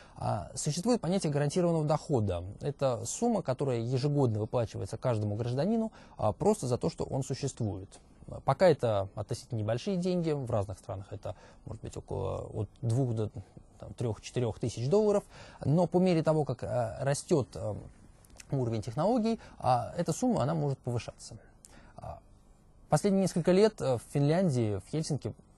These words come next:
регулярно проходят демонстрации, а, участники которых требуют от государства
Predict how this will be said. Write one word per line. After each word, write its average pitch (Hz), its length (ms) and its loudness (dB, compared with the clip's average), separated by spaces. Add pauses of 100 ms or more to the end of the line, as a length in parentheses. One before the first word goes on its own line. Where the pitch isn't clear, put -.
(100)
регулярно 131 460 2
проходят 113 580 -4
демонстрации, 131 840 2 (260)
а, 95 220 -2
участники 160 480 -2
которых 175 400 4
требуют 127 500 4
от 127 140 0
государства 139 640 2